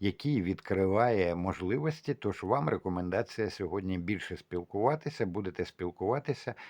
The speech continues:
все буде гаразд. І особливо вам пощастить, якщо ви народилися під знаком Тілець. І карта для людей, які народилися дев'ятого, вісімнадцятого або двадцять сьомого числа будь-якого місяця.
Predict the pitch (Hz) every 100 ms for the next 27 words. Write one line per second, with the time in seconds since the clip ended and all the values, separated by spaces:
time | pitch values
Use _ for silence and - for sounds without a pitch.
0 | - - - 113 - 95 107 113 107 90
1 | 95 98 95 - - - - 202 202 -
2 | 156 151 156 151 147 147 131 135 - 143
3 | 120 101 - 151 151 98 87 80 101 123
4 | - 120 - 107 82 78 87 92 101 98
5 | - 101 82 78 - - - - - -
6 | - - 180 196 - 135 156 156 165 147
7 | 117 98 104 151 156 147 147 156 156 165
8 | 156 165 151 151 156 160 156 139 - 139
9 | 139 143 - 135 143 135 127 127 113 123
10 | - 123 - 110 95 87 80 - - 87
11 | 85 85 85 85 90 87 98 147 - 131
12 | - 123